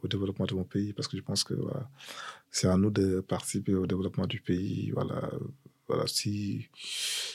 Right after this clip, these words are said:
c'est vrai que j'aime beaucoup la France, ils m'ont bien accueilli, j'aime beaucoup, beaucoup. Mais voilà, je préfère aussi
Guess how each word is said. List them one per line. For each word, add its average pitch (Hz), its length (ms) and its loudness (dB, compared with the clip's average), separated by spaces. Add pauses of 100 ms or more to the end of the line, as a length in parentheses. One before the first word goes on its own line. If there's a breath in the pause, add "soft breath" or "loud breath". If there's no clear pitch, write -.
c'est - 120 4
vrai 98 140 6
que 95 480 4 (560)
j'aime 92 220 4
beaucoup 98 260 2
la 98 80 4
France, 101 500 2
ils 101 60 -4
m'ont 92 300 -2 (100)
bien 98 180 4
accueilli, 98 720 2
j'aime 101 320 0
beaucoup, 110 260 4
beaucoup. 110 320 2 (540 loud breath)
Mais 92 280 10
voilà, 90 300 4
je 101 140 0
préfère 104 420 0
aussi 98 360 6